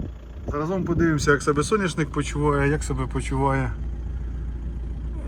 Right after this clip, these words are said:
е, там, де і вно-, вносили ґрунтовий, де не вносили. Приїхали ми на нашу кукурузу. Кукуруза Фабріс від, е, Артагро. Це видно тут ось ми, сьогодні неділя.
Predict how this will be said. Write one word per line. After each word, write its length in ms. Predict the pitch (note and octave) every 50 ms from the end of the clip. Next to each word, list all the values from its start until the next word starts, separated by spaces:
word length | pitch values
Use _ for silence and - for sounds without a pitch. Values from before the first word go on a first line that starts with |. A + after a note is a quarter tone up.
| - D#3 C3+
е, 40 | B2
там, 180 | - C#3+ C#3+ C#3+
де 140 | C3+ D#3 D#3+
і 40 | D#3+
вно-, 160 | F3+ G#3 G#3
вносили 480 | F3+ F#3+ G#3+ A3+ G#3+ - F#3 E3 D#3+
ґрунтовий, 440 | D3+ D3+ D#3 D3+ C#3+ D#3 D3 C#3 C3+
де 80 | C3+ C#3
не 100 | C3+ B2+
вносили. 460 | A#2 A2 G#2+ G#2 - - - G#2 G2 - -
Приїхали 480 | D3+ C#3+ C#3+ D3 D3 - - C#3 C3+ C#3
ми 120 | C#3 C#3
на 100 | C#3 C#3+
нашу 280 | C#3+ D3 B2+ - C#3 -
кукурузу. 640 | - C3 B2 - - D#3 F3+ F#3 F3+ C#3+ D3 C3 A2 - - - - _ - - - - - _ _ _ - _ _ _ -
Кукуруза 520 | - A#2+ A#2 - C#3 D3+ D3+ C3+ B2+ C3+ A#2+
Фабріс 680 | - C#3 C3 B2 C3 D3 E3 E3+ D#3+ - - - - - _ - - - - - - - - - - _ _ _ _ -
від, 420 | A2+ A2+ B2+ A#2+ - _ - - -
е, 460 | C3 B2 B2 B2 B2 B2 A#2+ A2+ A2 - - -
Артагро. 640 | B2 B2 A#2 - - D3 D3+ D#3+ C#3 C#3+ C3+ C3 - _ _ _ _ _ _ _ - - - - - - -
Це 120 | - C#3
видно 280 | C3 C3 C3 A#2+ B2+ A#2+
тут 220 | - B2 A2 -
ось 180 | B2 - - C3+
ми, 400 | B2 C3 C3+ C#3+ C3+ C3 B2 A#2
сьогодні 520 | - - C3 B2+ B2+ C3 B2 A#2+ A#2 B2
неділя. 560 | A#2 B2+ B2+ A#2 A#2 D3+ F3+ G3 G3 F3+ D3+